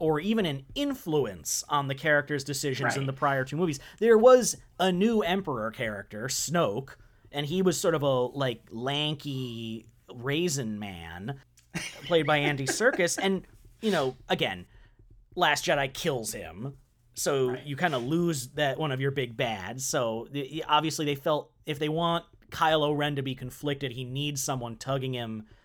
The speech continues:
Speaker 1: on the dark side, and it can't, you don't really have any other villains 'cause Hux, uh, is, like,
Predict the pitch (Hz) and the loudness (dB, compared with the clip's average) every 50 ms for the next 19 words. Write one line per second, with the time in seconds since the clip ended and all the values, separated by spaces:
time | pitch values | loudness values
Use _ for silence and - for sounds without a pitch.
0 | - - - 123 120 120 113 110 107 139 127 139 151 139 - - - 113 120 120 | -20 -18 -10 -6 -6 -6 -6 -6 -4 -2 0 0 0 0 -2 -4 -2 -2 -2 -4
1 | 120 120 120 - - 143 143 143 143 147 147 139 143 135 127 120 147 151 139 147 | -4 -6 -8 -8 -10 -10 -6 -4 -4 -4 -2 -2 -2 -2 -2 0 0 0 0 0
2 | 139 131 127 123 120 123 110 123 190 208 196 156 135 123 127 135 135 - - 143 | -2 -2 -2 -4 -4 -6 0 2 4 4 4 4 2 -2 -4 -6 -6 -6 -4 -4
3 | 127 120 127 - - - - - - - - - - - - 185 175 151 151 - | -4 -4 -6 -8 -10 -14 -20 -20 -20 -20 -20 -20 -16 -6 0 2 2 2 2 0
4 | - - - - - - - - 156 135 127 123 123 123 123 123 - - 147 139 | -4 -4 -4 -2 -2 -4 -4 -4 -4 -2 -2 0 0 -2 -2 -4 -4 -6 -6 -4
5 | 131 135 - - - - - _ _ 147 139 123 120 110 107 - | -4 -4 -6 -6 -8 -10 -16 _ _ -4 -2 -2 -2 -4 -10 -16